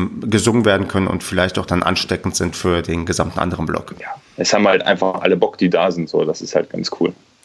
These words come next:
Speaker 1: Okay. Gut, ja, ich überlege, ähm, ich bin ja auch mal vor ein paar Jahren in Heidenheim gewesen, aber ich habe gar nicht mehr so viele Erinnerungen tatsächlich, wobei ich jetzt nicht weiß, ob, ob es an der Zeit liegt, die es vergangen,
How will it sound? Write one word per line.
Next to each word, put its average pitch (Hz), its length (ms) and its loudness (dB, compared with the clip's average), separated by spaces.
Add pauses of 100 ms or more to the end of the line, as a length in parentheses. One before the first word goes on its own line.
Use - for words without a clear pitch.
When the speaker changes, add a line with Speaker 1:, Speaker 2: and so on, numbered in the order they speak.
Speaker 1:
Okay. 87 260 -12 (920)
Gut, 123 360 -2
ja, 107 180 4
ich 110 100 2
überlege, 110 380 6
ähm, 98 340 4
ich - 180 -4
bin 101 140 2
ja 104 60 6
auch 101 140 4
mal 117 80 2
vor 98 160 0
ein 87 40 -4
paar 104 220 0
Jahren 104 280 4
in 85 60 -2
Heidenheim 107 400 4
gewesen, 104 380 4
aber 92 220 2
ich - 100 0
habe - 140 -4
gar 95 100 0
nicht 95 160 -2
mehr 95 80 -2
so 90 140 -2
viele 98 260 -2
Erinnerungen 95 480 2
tatsächlich, 95 640 -2
wobei 92 280 2
ich - 100 -4
jetzt 92 180 0
nicht 101 140 2
weiß, 98 160 4
ob, 101 160 0
ob - 180 -2
es 92 140 2
an 87 140 0
der 87 200 2
Zeit - 500 0
liegt, 110 220 0
die 107 80 0
es - 280 -2
vergangen, 101 800 -2